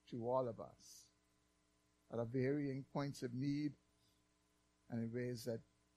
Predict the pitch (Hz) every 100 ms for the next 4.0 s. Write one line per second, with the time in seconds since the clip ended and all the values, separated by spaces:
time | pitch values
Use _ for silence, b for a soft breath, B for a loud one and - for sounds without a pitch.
0 | - 117 110 117 120 117 - 104 104 101
1 | - _ _ _ _ _ _ _ _ _
2 | _ _ - _ _ _ _ _ _ 117
3 | 117 135 123 135 - 135 127 131 - 123